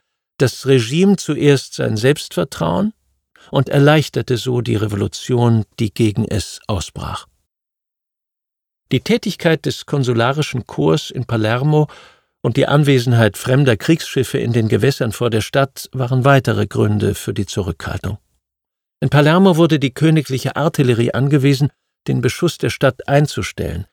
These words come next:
weil man fürchtete, konsularische Residenzen zu treffen. Die Konsuln sprachen regelmäßig im königlichen Hauptquartier vor und verlangten, sämtliche Maßnahmen zu vermeiden,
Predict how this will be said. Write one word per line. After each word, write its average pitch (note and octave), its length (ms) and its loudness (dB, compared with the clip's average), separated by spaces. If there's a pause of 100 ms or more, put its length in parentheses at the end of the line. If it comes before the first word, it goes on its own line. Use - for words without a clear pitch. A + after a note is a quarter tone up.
(320)
weil A2+ 100 2
man G2+ 140 2
fürchtete, A#2 560 0
konsularische A2+ 880 2
Residenzen A#2 640 -2
zu A2 180 -8
treffen. - 400 -10 (800)
Die D#3 80 0
Konsuln E3+ 640 2
sprachen C3 460 -2
regelmäßig C3 760 0
im A#2 200 -6
königlichen A#2 600 -2
Hauptquartier - 640 -2
vor D3 480 0 (520)
und C#3 160 -4
verlangten, D#3+ 720 0
sämtliche C#3 460 -2
Maßnahmen B2+ 600 2
zu - 140 -6
vermeiden, A2+ 580 2